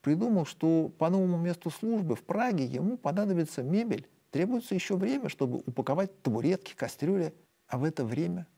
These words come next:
во дворе японского консульства своей судьбы продолжали ждать сотни людей. И Сугихара ставил им визы. И когда Н К В Д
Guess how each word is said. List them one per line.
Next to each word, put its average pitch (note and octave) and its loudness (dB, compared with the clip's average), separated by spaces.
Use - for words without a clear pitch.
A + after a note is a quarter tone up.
во B2+ -2
дворе C3 0
японского B2 -4
консульства C#3+ -6
своей F3 -2
судьбы B2 -4
продолжали A#2+ -2
ждать C3+ -4
сотни A#2 -4
людей. G#2 -6
И D3 -2
Сугихара D#3 -4
ставил D#3 -2
им B2+ -4
визы. F#2+ -6
И - -20
когда C#3 2
Н C#3 -2
К C3+ 0
В C#3+ 2
Д D3+ 0